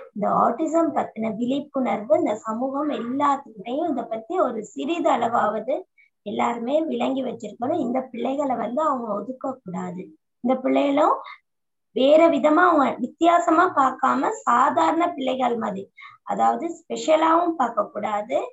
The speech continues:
Special இல்-, ரொம்ப கீழையாவும் பார்க்க கூடாது. சாதாரண பிள்ளைகளை மாதிரி இந்த பிள்ளைகளையும் பார்த்தாங்கன்னா, ஹம், இந்த சமூகத்துல ரொம்ப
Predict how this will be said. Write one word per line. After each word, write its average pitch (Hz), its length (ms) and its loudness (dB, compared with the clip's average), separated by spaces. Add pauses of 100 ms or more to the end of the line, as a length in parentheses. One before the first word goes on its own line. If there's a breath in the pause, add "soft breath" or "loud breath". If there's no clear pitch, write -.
(560 loud breath)
Special 285 580 0
இல்-, 269 200 -2
ரொம்ப 269 500 0
கீழையாவும் 285 800 -2
பார்க்க 208 320 -6
கூடாது. 196 400 -6 (140)
சாதாரண 294 640 0
பிள்ளைகளை 247 440 -8
மாதிரி 226 380 -12
இந்த 247 240 -8
பிள்ளைகளையும் 277 640 -8
பார்த்தாங்கன்னா, 226 680 -8 (580 loud breath)
ஹம், 196 500 -8 (160)
இந்த 202 180 -6 (120)
சமூகத்துல 240 580 -8
ரொம்ப 240 280 -6